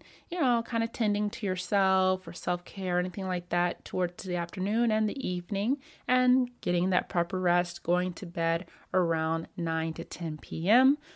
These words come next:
so that you can be ready to take on the day in the morning. And for the lion, the best times for you to really brainstorm is gonna be between four A M and six A M, and then again at eight P M and ten P M.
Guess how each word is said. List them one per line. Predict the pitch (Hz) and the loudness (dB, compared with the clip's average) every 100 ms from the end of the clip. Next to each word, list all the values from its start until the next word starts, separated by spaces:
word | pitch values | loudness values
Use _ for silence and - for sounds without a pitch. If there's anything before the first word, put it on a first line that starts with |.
| - | -14
so | - | -6
that | 175 160 156 | -2 -2 -2
you | 180 285 202 202 214 | 2 4 4 0 -6
can | - 175 | -6 -4
be | 170 | -2
ready | 160 156 160 | -2 -2 -2
to | 170 | -6
take | 185 165 - | -6 -6 -4
on | 170 | -6
the | 214 | -4
day | 170 156 160 - _ _ - | -4 -4 -6 -12 _ _ -12
in | 147 | -6
the | 165 | -2
morning. | 226 254 233 170 - _ _ _ - | 0 0 -2 -4 -10 _ _ _ 0
And | 214 | 2
for | - 214 | 4 4
the | 208 | 6
lion, | 196 175 170 175 214 240 | 6 6 4 4 4 4
the | 226 | 2
best | - 175 180 - | 2 2 2 0
times | - 190 185 196 214 - - | -8 -2 -2 0 -2 -6 -6
for | - 190 190 190 | 0 4 4 2
you | - 185 185 180 | 0 0 0 -2
to | - 185 170 | -4 -2 -2
really | 165 190 214 196 | 2 4 4 2
brainstorm | 156 165 165 247 - 175 | 0 2 4 2 0 -4
is | 165 | -4
gonna | - 175 | -2 0
be | 170 165 | 0 -2
between | 165 - 156 156 - | -4 -6 -6 -6 -2
four | 240 240 | 4 6
A | 247 247 | 6 6
M | 240 233 | 4 2
and | 180 170 | -2 -2
six | - 294 - | -2 -2 -2
A | 214 180 | -2 0
M, | 165 165 - | 0 0 -2
and | 170 | -2
then | 165 165 | 0 0
again | 156 - 311 247 202 185 | -2 2 4 6 4 0
at | 180 - _ | -4 -4 _
eight | - 165 170 | -4 -2 -4
P | - 165 | -6 -4
M | 151 156 | -4 -6
and | - 151 147 | -6 -8 -6
ten | - - 147 | -8 -2 -2
P | 170 - - | -4 -8 -10
M. | - 175 | -10 -12